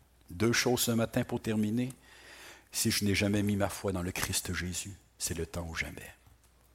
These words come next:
L'unique moyen d'être sauvé, d'échapper à ce monde de perdition et à la folie de ce monde. On ne veut pas être apocalyptique, on ne veut pas être négatif à outrance, mais ce monde va mal. Et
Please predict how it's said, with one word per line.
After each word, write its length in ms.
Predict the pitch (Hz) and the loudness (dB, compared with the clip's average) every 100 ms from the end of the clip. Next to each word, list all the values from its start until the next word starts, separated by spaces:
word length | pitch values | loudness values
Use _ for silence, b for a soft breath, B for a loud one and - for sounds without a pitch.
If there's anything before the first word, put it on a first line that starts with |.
| b b b b b b b | b b b b b b b
L'unique 460 | 92 107 135 143 - | 0 6 6 6 2
moyen 260 | 113 107 107 | 2 2 2
d'être 260 | 98 - | 0 0
sauvé, 520 | 82 - 87 85 98 - _ B B B B B | 0 0 -4 -4 -8 -12 _ B B B B B
d'échapper 800 | 92 143 156 - 127 - 156 143 | 4 8 10 8 6 4 2 4
à 80 | 107 | 4
ce 160 | - 113 | 4 4
monde 260 | 110 127 | 4 2
de 100 | 110 | 0
perdition 680 | - 123 110 107 - 139 139 - | 0 2 2 4 6 6 4 4
et 140 | 107 | 4
à 40 | 104 | 6
la 120 | 98 | 4
folie 640 | - - - - 123 135 | 0 -4 -4 -4 -2 2
de 80 | - | 6
ce 180 | - - | 6 4
monde. 560 | - - - 87 64 62 - - B B B B B B B | -6 -6 -6 -8 -10 -12 -14 -20 B B B B B B B
On 100 | 135 | 6
ne 40 | 139 | 6
veut 80 | |
pas 180 | 151 151 | 8 8
être 120 | 165 | 10
apocalyptique, 720 | 127 127 - 120 123 - - 117 | 8 6 4 4 6 4 4 4
on 60 | |
ne 40 | 113 | 2
veut 60 | |
pas 120 | 117 | 4
être 120 | 127 127 | 4 6
négatif 520 | 127 120 - 139 - | 6 6 6 2 4
à 80 | 113 | 4
outrance, 760 | 107 110 107 131 143 117 - - B B B B B B B | 6 4 0 0 0 0 -2 -2 B B B B B B B
mais 180 | 110 113 | 6 8
ce 160 | - | 6
monde 280 | 107 117 110 | 6 4 4
va 160 | 85 82 | 2 2
mal. 440 | 82 85 - 80 - - - - _ - _ B B B B B B - | 0 -4 -6 -10 -10 -16 -20 -20 _ -20 _ B B B B B B 6
Et 580 | 123 117 113 117 110 | 8 10 10 8 6